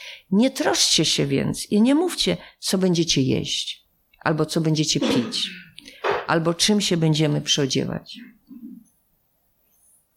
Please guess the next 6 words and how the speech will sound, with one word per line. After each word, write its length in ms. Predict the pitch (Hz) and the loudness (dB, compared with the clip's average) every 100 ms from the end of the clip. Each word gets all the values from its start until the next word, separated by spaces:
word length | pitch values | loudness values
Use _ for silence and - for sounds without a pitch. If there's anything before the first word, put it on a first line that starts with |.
| _ - _ _ _ _ _ _ _ _ _ _ _ _ _ _ _ _ _ _ _ _ - - | _ -20 _ _ _ _ _ _ _ _ _ _ _ _ _ _ _ _ _ _ _ _ -20 -16
Kiedy 240 | - 185 208 | -4 0 2
jesteś 500 | 285 - 269 254 - | 0 0 0 0 -6
pełny 460 | - 220 233 233 | -2 2 4 4
ufności 600 | 233 202 208 214 - 185 | 2 0 2 2 2 0
dla 140 | 160 156 | 0 0
Boga 520 | 156 143 147 165 | 0 0 0 -2